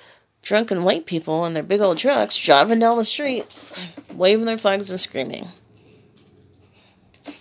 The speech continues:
So, I hope that's the message that you wanted to get across, because that's what you got across. And, um, if not, then, I don't know, Bob.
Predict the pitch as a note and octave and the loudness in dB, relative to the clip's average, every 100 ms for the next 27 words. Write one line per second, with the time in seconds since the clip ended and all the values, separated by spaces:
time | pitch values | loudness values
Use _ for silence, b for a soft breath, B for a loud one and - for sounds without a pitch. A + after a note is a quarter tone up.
0 | _ _ - - b b b b - - | _ _ -14 -14 b b b b -14 -10
1 | - - - B B - B B B B | -10 -12 -20 B B -20 B B B B
2 | - G3 F3 F#3 F#3 G3+ - - C4 G#3+ | 0 0 0 -4 -4 -6 -4 -4 -4 -6
3 | A#3 - - G#3+ G#3 G#3 A3+ B3+ B3+ C4 | -6 -6 -6 -6 -4 -4 -4 -4 -4 -6
4 | C#4+ - A3+ A#3 A#3 - A#3 G#3 G#3+ A#3 | -6 -4 -2 -2 -6 -10 -8 -6 -8 -8
5 | A3+ A#3+ A#3+ B3 B3+ C4+ - - - - | -8 -4 -4 -4 -6 -4 -6 -10 -14 -18
6 | B B B B - G3+ G3 G3 G3 G3 | B B B B -4 0 0 -2 -4 -4
7 | G3 - A3+ A#3 C4 F4+ A#3+ A#3 A#3 A3 | -8 -8 -8 -4 -2 -2 -2 -4 -4 -2
8 | A3 A3+ - _ _ _ b b b b | -4 -6 -10 _ _ _ b b b b
9 | b - - G3+ G#3+ B3+ G#3+ F#3+ F#3+ F#3+ | b -10 -10 -14 -10 -10 -8 -10 -10 -12
10 | F#3+ | -14